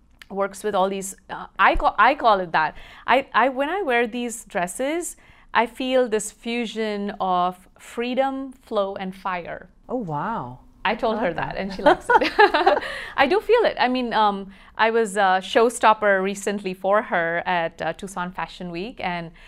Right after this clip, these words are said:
Speaker 1: um, she provided this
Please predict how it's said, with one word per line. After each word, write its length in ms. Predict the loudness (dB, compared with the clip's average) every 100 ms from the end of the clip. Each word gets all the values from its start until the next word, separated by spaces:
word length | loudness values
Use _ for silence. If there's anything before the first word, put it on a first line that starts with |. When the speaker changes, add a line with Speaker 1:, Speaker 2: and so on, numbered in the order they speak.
| -20 -20 -20 -4
Speaker 1:
um, 380 | -2 -2 -6 -14 _ _ _ -20 -20 _ -20 -18
she 380 | -10 -8 -10 -14 -20 _ _
provided 440 | -12 -2 -2 -2
this 180 | -6 -8